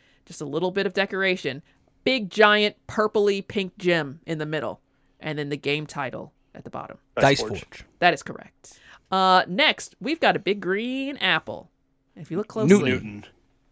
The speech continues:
Speaker 1: Newton's on it, that's right. Now we have a game box stylized to look like the front of a chest,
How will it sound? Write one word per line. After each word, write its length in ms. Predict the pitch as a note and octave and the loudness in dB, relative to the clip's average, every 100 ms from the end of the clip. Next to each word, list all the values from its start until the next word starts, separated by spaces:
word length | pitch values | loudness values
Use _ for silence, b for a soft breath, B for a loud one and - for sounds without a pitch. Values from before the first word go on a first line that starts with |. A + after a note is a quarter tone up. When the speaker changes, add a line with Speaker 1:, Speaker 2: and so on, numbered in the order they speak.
| _ _ | _ _
Speaker 1:
Newton's 480 | E3+ C4 F4 D4+ A#3 | 0 4 4 2 2
on 180 | A3 F3 | 2 2
it, 120 | D3+ | 0
that's 260 | E3 E3+ D3+ | -2 -2 -8
right. 240 | D3 - _ b b b b | -10 -12 _ b b b b
Now 320 | A3 D4+ - | -6 -2 -2
we 180 | D4+ C#4+ | 0 -2
have 640 | B3 C4 A#3 A3+ G#3+ G#3 - | -2 2 4 6 4 2 -6
a 320 | - F#3+ F3+ F3 | 0 4 4 4
game 300 | C4+ D4+ B3 | 0 0 4
box 260 | A3 - | 2 2
stylized 680 | - C#4 F#4 F4 C4+ B3 B3 | -6 -2 -2 0 2 2 0
to 60 | G3+ | -4
look 140 | G#3 | -2
like 220 | G3 F#3 | -2 -4
the 80 | - | -6
front 480 | - - G3 G#3 - - | -8 -2 0 0 -2 -2
of 320 | F3 E3+ E3+ | 2 2 0
a 140 | - C#3 | -6 -8
chest, 680 | - - D#4 - - - | -8 -4 -4 -6 -14 -16